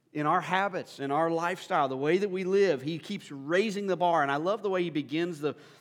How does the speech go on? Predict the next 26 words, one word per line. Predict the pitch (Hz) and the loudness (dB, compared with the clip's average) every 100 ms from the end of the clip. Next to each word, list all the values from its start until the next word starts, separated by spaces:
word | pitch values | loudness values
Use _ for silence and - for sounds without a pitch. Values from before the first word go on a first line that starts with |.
| _ - | _ -14
how | - 151 | -2 -2
it | 151 | -2
just | 160 | -4
opens | 170 190 190 156 131 | -2 -2 -2 -8 -2
up | 156 113 - - - | -2 -2 -8 -20 -8
in | 135 131 | -6 -2
Matthew | 156 156 151 | -4 -4 -8
five | - 156 151 156 131 | -2 0 0 -2 -4
out | 151 127 151 | -6 -2 0
of | 135 | 0
the | 127 | -2
Message | 139 160 147 123 | -4 -4 -6 -10
version. | 107 127 127 135 131 - - - | -8 -6 -6 -6 -10 -14 -20 -12
It | 147 | -8
says | - 156 123 | -2 -2 0
this, | 165 160 | -4 -2
that | 147 127 | -4 -4
when | 135 | -6
Jesus | 117 180 214 175 | -6 -8 -4 -6
saw | - 196 185 | -4 -2 0
his | 165 135 | -2 -4
ministry | 160 185 175 - 143 135 - - _ | -6 -6 -8 -8 -8 -8 -16 -20 _
drawing | 120 180 262 285 202 | -2 2 2 0 0
these | 170 147 | 0 -2
huge | - 202 226 226 175 | -10 -8 -6 -6 -10
crowds, | - 185 175 135 139 160 | -10 0 2 2 0 -6